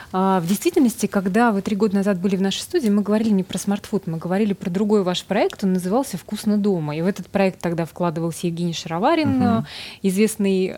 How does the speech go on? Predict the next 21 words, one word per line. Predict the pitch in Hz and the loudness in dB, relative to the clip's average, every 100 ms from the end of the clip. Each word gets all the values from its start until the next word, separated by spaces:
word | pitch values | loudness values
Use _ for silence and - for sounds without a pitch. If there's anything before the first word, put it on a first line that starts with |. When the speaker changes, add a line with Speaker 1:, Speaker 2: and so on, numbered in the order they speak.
| - | 0
Speaker 1:
ай | 196 | 0
ти-продюсер, | - 196 190 185 - 185 | 0 0 0 0 -4 -6
так | 185 175 | -4 -4
он | 175 | -6
себя | 190 | -4
называет. | 175 185 180 185 175 | -4 -2 0 0 0
Там | - 175 | -2 -2
участвовала | 180 180 - 180 | -2 -4 -2 -2
компания | 165 180 175 175 170 | 0 -4 -4 -4 -2
Art | 160 - | -4 -4
Software, | 180 - 320 | -6 -2 -2
которая | 294 262 247 | 0 0 0
занимается | 220 233 233 226 214 - 208 208 196 | 2 2 4 2 0 -2 0 0 -2
как | 196 | -4
раз | 196 190 | -4 -4
разработкой | 196 180 185 190 190 - 180 | -6 -4 -4 -4 -6 -4 -2
и | 185 | -2
сайтов, | 185 - 190 185 180 - | -2 -2 -2 -2 -4 -6
и | 180 | -6
программного | 175 175 185 180 180 | -4 -4 -2 -2 -2
обеспечения. | 175 175 185 - - | -4 -4 -4 -4 -8